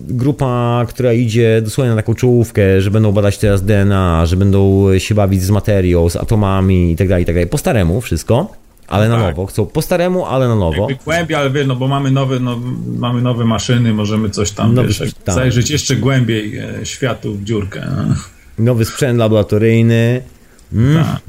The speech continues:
Speaker 1: za grube miliony. I w sumie fajnie, ale nic z tego nie ma. Przypomina to właściwie, no właśnie nic nie przypomina, bo jest to niczym innym jak dokładnie tym samym, co było wcześniej. Nikt nie, nie wy-, nie
Speaker 2: Próba
Speaker 1: wybiegnie.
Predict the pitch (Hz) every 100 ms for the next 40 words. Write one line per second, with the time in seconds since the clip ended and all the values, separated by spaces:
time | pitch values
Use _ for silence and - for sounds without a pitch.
0 | - 85 92 90 92 104 131 123 123 123
1 | 127 123 120 127 160 - - - - -
2 | - - - - - - - - 147 -
3 | 226 226 262 240 156 165 - 110 139 147
4 | 151 196 - - 185 202 180 120 95 123
5 | 143 151 165 165 - 170 170 160 151 143
6 | - - 160 156 165 160 170 175 247 269
7 | - 147 117 123 117 113 101 90 92 104
8 | 139 170 160 - 165 160 175 170 151 151
9 | 147 139 127 120 139 131 120 117 127 123
10 | 123 117 120 101 - 98 - 87 98 101
11 | 98 123 127 120 117 110 110 110 110 110
12 | 110 - - 85 117 107 110 53 117 120
13 | 113 - -